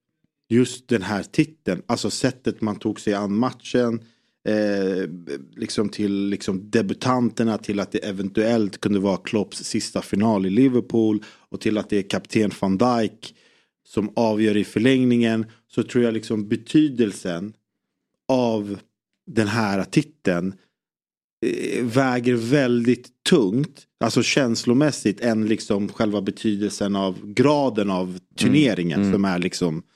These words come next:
Speaker 1: alltså, det är F A-cupen och Premier League och Champions League och, du vet, så. De titlarna väger ju mer. Men jag, jag bara, jag vet, jag kände bara det själv, att det var det, de, det,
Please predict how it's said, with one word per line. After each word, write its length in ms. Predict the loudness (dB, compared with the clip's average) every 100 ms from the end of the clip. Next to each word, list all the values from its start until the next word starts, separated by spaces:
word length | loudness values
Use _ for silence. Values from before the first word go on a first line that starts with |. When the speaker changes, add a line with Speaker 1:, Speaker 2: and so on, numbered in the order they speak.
| _ _ _ _ _ -10
Speaker 1:
alltså, 200 | -4 0
det 140 | 0
är 60 | 0
F 140 | 0
A-cupen 520 | -2 0 0 0 0 2
och 200 | 0 -2 -4
Premier 260 | 0 0 2
League 320 | 4 4 2
och 80 | 0
Champions 420 | 0 -2 -2 0
League 340 | 2 2 2 2
och, 140 | 2
du 80 | 0
vet, 160 | 0 0
så. 240 | 0 0 -4 -20 _ 0
De 220 | 2 2
titlarna 420 | -2 0 0 2
väger 400 | 2 0 0 2
ju 340 | 2 2 0 0
mer. 400 | 2 2 0 -6 _ _ _ _
Men 420 | -2 -2 -2 -8 -6
jag, 160 | -4 -4 -2
jag 220 | 0 2
bara, 360 | 2 2 0
jag 120 | 2 2
vet, 200 | 2 0
jag 140 | 0
kände 260 | 0 2 0
bara 440 | -2 -4 0 0
det 100 | 0
själv, 320 | 0 2 2 0
att 100 | -2
det 80 |
var 180 | -2 0
det, 280 | 0 0 -2 -6 _ _ _ _ _ _ -4
de, 160 | -4
det, 240 | -4 -2